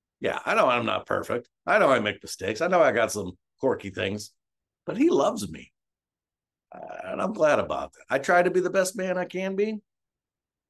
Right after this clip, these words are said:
but rough around the edges. That's how he made me. Thank you, Lord." So I ask you in your interior dialogue to kind of just find that peace,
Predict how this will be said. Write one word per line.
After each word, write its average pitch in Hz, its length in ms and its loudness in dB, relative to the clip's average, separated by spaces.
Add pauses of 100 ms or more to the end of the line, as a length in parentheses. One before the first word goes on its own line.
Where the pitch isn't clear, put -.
(800)
but 254 220 -6 (360)
rough 175 280 -4
around 156 240 2
the 135 160 0
edges. 123 520 -6 (640)
That's - 160 -10
how 156 160 2
he 135 80 2
made 101 300 -2
me. - 80 -20 (1040)
Thank 151 200 -6
you, - 80 -10
Lord." - 220 -12 (1080)
So 139 140 -2
I 143 100 2
ask 170 280 0
you 139 100 2
in 120 120 0
your 120 180 0
interior 110 560 -2
dialogue 85 560 -4
to - 60 -16
kind 196 260 -14
of 135 60 -8
just - 240 -8
find 117 260 0
that 95 260 -2
peace, - 480 -10